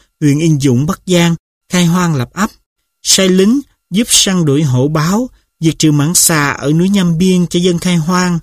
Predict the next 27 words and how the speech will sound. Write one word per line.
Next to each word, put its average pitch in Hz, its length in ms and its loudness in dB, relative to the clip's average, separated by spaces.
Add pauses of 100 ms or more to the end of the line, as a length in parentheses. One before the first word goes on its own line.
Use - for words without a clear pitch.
(200)
mở 147 180 0
ruộng. 120 380 0 (560)
Từ 143 120 0
đó 143 360 0
sau 175 200 2
khi 175 140 -2
mất, 202 240 2 (360)
ông 196 240 -2
còn 156 180 0
được 143 280 0
dân 185 320 0
nơi 185 140 0
này 156 260 0
thờ 151 340 2 (360)
và 143 300 -2
tôn 165 380 0
làm 131 200 -2
thành 139 240 -2
hoàng. 135 360 0 (920)
Hiện 151 200 0
nay, 175 300 0 (300)
ngày 147 160 0
bảy 135 220 -2
tháng 226 160 -2
bảy 151 140 0
hàng 156 240 0
năm 170 240 0